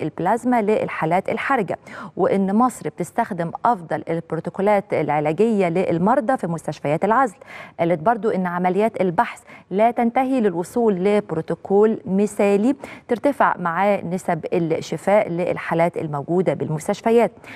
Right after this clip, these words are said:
أكدت برضو دكتورة جيهان على إن عقار أو دواء أفيجان دخل، آه، بالفعل من فترة في مرحلة التجارب السريرية، وحاليًا بيتم تقييم النتائج بشكل نهائي علشان يتم إعلانها،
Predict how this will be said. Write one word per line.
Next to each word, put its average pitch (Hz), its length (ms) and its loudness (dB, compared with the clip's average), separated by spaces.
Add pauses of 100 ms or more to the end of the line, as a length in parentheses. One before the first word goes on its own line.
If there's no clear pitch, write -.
(180)
أكدت 170 300 -2
برضو 185 240 0
دكتورة 196 360 -2
جيهان 190 360 2
على 180 280 0
إن 196 120 2
عقار - 440 0
أو 147 80 -2
دواء 190 340 0
أفيجان 220 480 0 (120)
دخل، 170 380 -2 (320)
آه، 170 160 4
بالفعل 170 460 0
من 151 80 -6
فترة 233 380 -2
في 208 120 -2
مرحلة 165 500 -2
التجارب 175 520 -2
السريرية، 196 600 0 (260)
وحاليًا 233 440 2
بيتم 190 420 0
تقييم 190 640 -2
النتائج 175 460 2
بشكل 160 500 -4
نهائي 220 300 2
علشان 226 360 0
يتم 233 300 2
إعلانها، 196 440 2